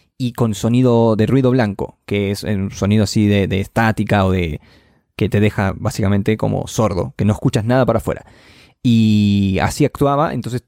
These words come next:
aprendió en serio lengua de señas y para comunicarse, y se mantenía siempre así, eh, así grabó la película. Eh, también es, es notable que participaron personas que de verdad eran, eh, sordas, y eso también es, es un punto muy a favor.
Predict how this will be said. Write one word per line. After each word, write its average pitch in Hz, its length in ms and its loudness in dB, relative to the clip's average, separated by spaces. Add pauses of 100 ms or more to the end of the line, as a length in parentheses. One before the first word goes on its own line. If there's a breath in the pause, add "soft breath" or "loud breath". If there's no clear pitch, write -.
(120)
aprendió 107 380 0
en 113 100 2
serio 123 380 2
lengua 113 280 0
de 107 80 2
señas 123 520 0 (440 soft breath)
y 104 960 0 (180)
para 107 160 0
comunicarse, 110 720 0
y 107 60 0
se 113 120 -4
mantenía 120 340 2
siempre 143 420 0 (180 soft breath)
así, - 420 -2 (160)
eh, 87 200 -2
así - 240 -2
grabó 107 260 4
la 101 100 2
película. 98 440 -2 (1120 loud breath)
Eh, 101 440 2 (220)
también 110 280 2
es, 101 100 -4
es 104 140 -6
notable 107 500 0
que 107 120 0
participaron 117 560 -2
personas 117 440 0
que 104 120 -8
de 92 100 -2
verdad 104 320 0
eran, 98 380 -2
eh, - 240 -6
sordas, 110 500 -2 (600 soft breath)
y 104 180 -2
eso 101 180 -4
también 98 280 2
es, 98 160 0
es 107 80 -2
un 104 220 -2
punto 107 280 0
muy 104 200 2
a 117 60 0
favor. 117 380 0